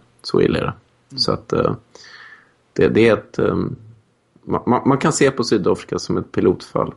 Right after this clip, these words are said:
Speaker 1: tyvärr.
Speaker 2: Vi ska ta lite musik. Eh, när vi kommer tillbaka så kommer vi prata om homosexualitet, pornografi och yttrandefrihet, har jag valt att kalla det.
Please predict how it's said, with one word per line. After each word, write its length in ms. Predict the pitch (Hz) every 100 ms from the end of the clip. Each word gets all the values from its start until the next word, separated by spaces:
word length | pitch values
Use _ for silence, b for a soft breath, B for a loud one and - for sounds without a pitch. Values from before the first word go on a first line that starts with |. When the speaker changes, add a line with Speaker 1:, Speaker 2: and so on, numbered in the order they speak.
| _ -
Speaker 1:
tyvärr. 260 | 78 - - _ b b b b b b b b b b b b b b b b b b b 151
Speaker 2:
Vi 280 | 156 185
ska 260 | 170 - 185
ta 220 | - 185
lite 200 | 180 175
musik. 540 | 185 170 170 120 - 143
Eh, 200 | 131 127
när 200 | 139 143
vi 80 | 147
kommer 180 | 160
tillbaka 600 | 147 160 165 - 143 135 170 _ _
så 640 | - - 127 117 117 113 104 - _ _ - -
kommer 240 | 135 123
vi 280 | 120 120 110 -
prata 680 | 127 117 _ 117 107 107 b b b
om 500 | - 104 101 95 95
homosexualitet, 1120 | 101 120 135 131 131 - 131 120 143 135 113 -
pornografi 760 | 120 113 113 113 123 110 85 -
och 360 | 98 _ - 120
yttrandefrihet, 920 | 135 - 104 104 - 123 135 98 -
har 140 | -
jag 60 | 92
valt 180 | 92 98
att 60 |
kalla 180 | 113 110
det. 120 | 101